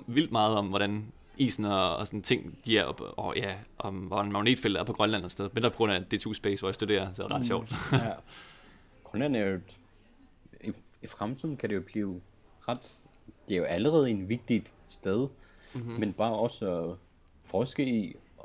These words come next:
Speaker 2: også med, også med, øh, som jeg sagde tidligere, med, øh,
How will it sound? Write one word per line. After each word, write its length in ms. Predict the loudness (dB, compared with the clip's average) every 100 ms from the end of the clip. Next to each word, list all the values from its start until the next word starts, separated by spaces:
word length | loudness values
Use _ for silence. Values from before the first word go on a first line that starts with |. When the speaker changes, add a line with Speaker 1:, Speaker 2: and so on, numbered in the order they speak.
| -12
Speaker 2:
også 200 | -6 -6 -4
med, 120 | -4 -4 -6 -16
også 360 | -6 -2 0 0
med, 420 | 0 0 0 -2
øh, 60 | -4
som 220 | -6 -6
jeg 80 | -6 -10
sagde 260 | -10 -4 -4
tidligere, 560 | -4 -6 -4 -2 -4 -4
med, 480 | -6 -6 -6 -6
øh, 60 | -8